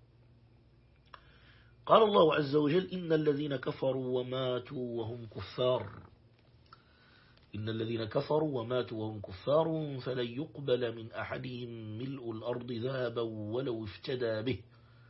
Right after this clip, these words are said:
أولئك لهم عذاب أليم وما لهم من ناصرين. قوله تعالى: "إن الذين كفروا وماتوا وهم كفار".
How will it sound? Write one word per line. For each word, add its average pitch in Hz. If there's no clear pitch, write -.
أولئك 120
لهم 104
عذاب 104
أليم 160
وما 113
لهم 107
من 113
ناصرين. 107
قوله 185
تعالى: 165
"إن 180
الذين 147
كفروا 143
وماتوا 131
وهم 110
كفار". -